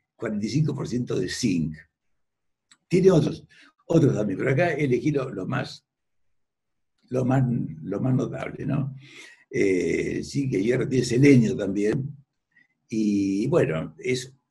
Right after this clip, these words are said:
ah, como proteína, la proteína completa junto con la de la clara de huevo,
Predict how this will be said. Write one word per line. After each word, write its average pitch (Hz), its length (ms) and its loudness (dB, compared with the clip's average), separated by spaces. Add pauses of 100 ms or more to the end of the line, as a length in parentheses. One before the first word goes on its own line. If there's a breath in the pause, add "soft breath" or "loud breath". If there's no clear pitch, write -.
(140)
ah, - 300 -8
como 107 240 -4
proteína, 131 460 0
la 110 160 -4
proteína 92 340 -6
completa 110 400 -4
junto 101 320 -6
con 90 120 -6
la 82 60 -6
de 85 60 -4
la - 160 -8
clara 120 240 -2
de 113 100 2
huevo, 120 520 0